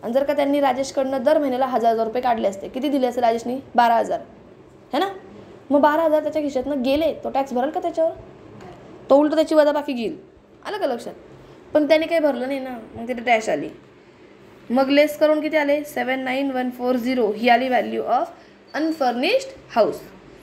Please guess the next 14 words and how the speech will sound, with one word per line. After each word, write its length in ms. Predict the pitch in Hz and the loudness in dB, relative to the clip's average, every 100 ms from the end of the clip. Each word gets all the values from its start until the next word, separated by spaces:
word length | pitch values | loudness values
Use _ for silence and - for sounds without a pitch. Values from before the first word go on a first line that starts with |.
| - - | -16 -12
इसमें 280 | 247 285 277 | -2 0 2
क्या 160 | 277 | 0
ऐड 220 | 285 285 | 2 0
करने 260 | 285 285 294 | 0 -2 -2
का? 160 | 294 330 - - - 254 | -6 -8 -12 -20 -8 -4
फर्नीचर. 360 | 226 190 - - - - - - - - - | -2 -4 -8 -16 -20 -20 -20 -20 -20 -20 -10
कितना 220 | 247 269 | -2 2
हो 100 | 277 | 4
जाएगा? 300 | 262 254 269 269 - - - - - - - | 4 2 -2 -4 -14 -20 -20 -20 -20 -14 -2
एट 320 | 247 269 269 | 0 0 -2
नाईन 680 | 233 226 220 226 240 294 427 508 - - - - - - - | -2 0 0 0 0 -2 -2 -6 -14 -20 -20 -20 -20 -20 -10
वन 360 | 220 233 220 214 | 0 0 0 -4
फोर 360 | 214 226 269 392 - - 233 | -4 2 4 4 0 -12 -6
झिरो. 340 | 226 208 180 | -2 -2 -2